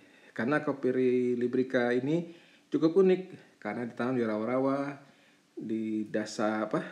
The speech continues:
di permukaan laut. M D P L-nya itu sekitar dua sampai lima M D P L. Dan tentunya kalau Anda ingin mencari kopi seperti kami ini, kopi yang kami gunakan ini adalah kopi Librika Riau.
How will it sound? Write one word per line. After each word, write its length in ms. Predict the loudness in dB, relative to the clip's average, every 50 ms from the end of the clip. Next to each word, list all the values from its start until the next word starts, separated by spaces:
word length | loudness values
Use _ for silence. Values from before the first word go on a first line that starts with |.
| -14 -16 -6 -4
di 80 | -2 -2
permukaan 320 | -2 -4 -4 -2 -2 0
laut. 320 | 0 2 2 2 0 0 -2 -8 -16 -20 -20 -20 -20 -20 _ _ _ _ _ _ -2
M 80 | -2
D 80 | 0 -2
P 160 | -2 0 2
L-nya 320 | 2 2 4 4 2 2 4
itu 160 | 4 4 4
sekitar 720 | 4 0 -2 0 2 2 2 2 0 -2 -6 -10 -6 -2
dua 320 | 0 2 4 4 4 2 2
sampai 320 | 0 -2 -2 -2 0 0 2 2 2
lima 320 | 0 0 -2 -4 -6 -8 -6 -4
M 80 | -2 0
D 160 | 0 0 -2
P 160 | -2 -4 -4
L. 320 | -4 -2 -2 -2 -2 -4 -6 -10 -16 -20 -20 _ _ _ _ _ _ -4
Dan 240 | 0 0 0 0 0
tentunya 400 | 0 0 2 2 2 2 2 2
kalau 320 | 2 2 2 2 0 -4 -10 -8 -4
Anda 320 | -2 -2 0 0 0 0 0
ingin 240 | 0 0 0 0
mencari 480 | -2 -2 -2 -2 -2 -2 0 0 0 0
kopi 320 | 0 -2 -2 2 2 2
seperti 240 | 2 2 0 -2 -2
kami 320 | -2 -2 -4 -2 -2 -2 -2
ini, 400 | 0 0 0 -2 -4 -6 -10 -14 -20 -20 -20 _ _ _
kopi 320 | -4 -4 -2 2 4 6
yang 80 | 6 6
kami 320 | 4 4 2 2 2 2
gunakan 400 | 2 0 0 0 0 -2 -2 -2
ini 160 | 0 0 2 2
adalah 240 | 2 2 2 0
kopi 320 | -2 -4 -4 -4 -2 -2 -2
Librika 480 | -2 -2 -2 -4 -4 -4 -4 -4 -4
Riau. 560 | -4 -2 -2 0 0 2 0 0 -2 -8 -14